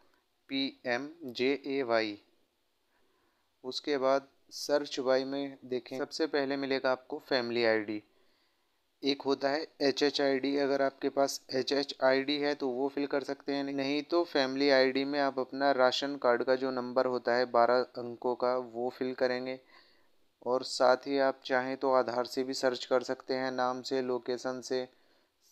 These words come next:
बहुत सारी चीज़ें आपको यहाँ पर देखने को मिलेंगी। तो मैं इसमें राशन कार्ड से दिखाने वाला हूँ कि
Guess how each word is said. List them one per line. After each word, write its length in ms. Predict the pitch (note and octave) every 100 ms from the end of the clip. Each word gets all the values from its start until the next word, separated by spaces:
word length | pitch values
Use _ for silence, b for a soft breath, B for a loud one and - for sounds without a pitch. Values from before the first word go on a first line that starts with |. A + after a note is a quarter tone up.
| _ A2+
बहुत 240 | A#2 B2+
सारी 320 | - B2+ B2
चीज़ें 300 | B2 B2 A#2+ B2+
आपको 300 | A#2+ - B2+
यहाँ 160 | B2
पर 140 | A#2 B2
देखने 400 | A#2+ A#2 B2 B2+
को 120 | C3
मिलेंगी। 360 | B2+ B2 B2+ C3
तो 160 | C3+
मैं 180 | B2 B2+
इसमें 280 | B2 - C3 B2 - - b b b b
राशन 420 | A#2+ A#2 - C3 B2+
कार्ड 260 | A#2 A2+
से 160 | - C3
दिखाने 340 | B2 B2 B2
वाला 220 | A#2+ A#2 A#2
हूँ 180 | B2+ B2+
कि 160 | C3